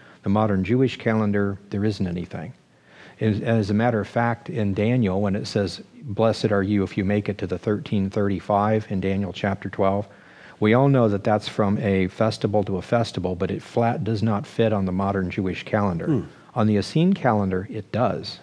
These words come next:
Speaker 1: and the mystery's finally solved.
Speaker 2: Wow,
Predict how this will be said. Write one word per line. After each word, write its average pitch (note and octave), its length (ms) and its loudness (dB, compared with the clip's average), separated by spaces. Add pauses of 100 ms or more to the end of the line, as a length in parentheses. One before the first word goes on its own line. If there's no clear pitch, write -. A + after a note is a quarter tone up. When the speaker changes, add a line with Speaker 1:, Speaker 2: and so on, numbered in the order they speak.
(140)
Speaker 1:
and F#2 100 -4
the F2+ 60 -4
mystery's G2 460 -2
finally G#2 340 0
solved. A2 480 -4 (880)
Speaker 2:
Wow, - 380 -4